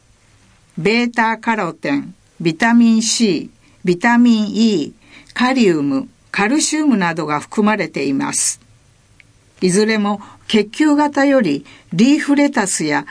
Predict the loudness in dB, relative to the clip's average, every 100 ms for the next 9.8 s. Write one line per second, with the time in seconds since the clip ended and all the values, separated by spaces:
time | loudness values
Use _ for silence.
0 | -8 -4 0 0 0 0 2 0 -2 0
1 | 0 0 0 0 0 0 -6 -6 -2 0
2 | 0 0 0 -2 -2 -4 -8 _ _ _
3 | _ _ _ _ _ _ _ _ _ _
4 | _ _ _ -2 0 0 -2 -4 -4 -4
5 | -6 -10 -20 -20 -20 -6 -2 -2 -4 -6
6 | -6 -4 -4 -4 -2 2 2 0 -4 -4
7 | -2 -4 -8 -10 _ _ _ 0 2 2
8 | 2 2 0 0 0 -4 -6 -8 2 4
9 | 4 2 0 -2 -2 -4 -4